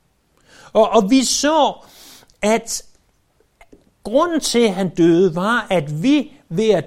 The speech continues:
tro på det, som Grundtvig og Arnulf i den her salme, vi sang tidligere, Hil dig frelser og forsoner, kalder korsets gåde, ved at tro på korsets gåde, så er der tilgivelse at modtage.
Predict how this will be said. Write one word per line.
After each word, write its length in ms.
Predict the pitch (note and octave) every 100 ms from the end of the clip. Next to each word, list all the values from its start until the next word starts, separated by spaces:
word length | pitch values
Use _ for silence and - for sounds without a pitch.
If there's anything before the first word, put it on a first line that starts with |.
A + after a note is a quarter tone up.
| -
tro 320 | - C#4 C#4
på 180 | - G3+
det, 320 | G#3 A#3 A3
som 360 | - F3+ D#3 B2+ - _ _
Grundtvig 720 | E3 G3 A3+ F#3+ E3+ G3 F3 -
og 340 | C#3+ C3+ D#3+
Arnulf 380 | G3 F3 D3 C3+ -
i 100 | D3
den 200 | D3+ E3+
her 220 | D3+ E3+
salme, 500 | D3+ - E3+ F3 F3+
vi 80 | D3
sang 300 | - F3 D#3
tidligere, 540 | - G3 G3+ F#3 E3
Hil 240 | D3 F#3 D#3+
dig 100 | D3+ -
frelser 340 | D3+ D#3+ E3
og 60 | D3+
forsoner, 520 | D3+ C#3 A#3 A3+ F3+
kalder 440 | E3 - F3+ F3 E3 - - _ - - -
korsets 640 | G#3+ A3 A3+ - G#3+ -
gåde, 540 | - G3 F#3 D#3+ C3 - - _
ved 80 | G#3
at 100 | G#3
tro 240 | - B3
på 160 | G#3 F#3
korsets 760 | - - A3 A#3+ A#3 B3 G3 -
gåde, 520 | A3 G#3 F3+ C#3 D3 - - -
så 240 | - G#3+ -
er 260 | E3 E3+ E3+
der 160 | F3+ F#3 _ _
tilgivelse 840 | - - G#3+ F#3+ F3+ F3 D#3+ - F#3+ - _ _ -
at 120 | D3
modtage. 640 | E3 G3+ G#3 - A2 -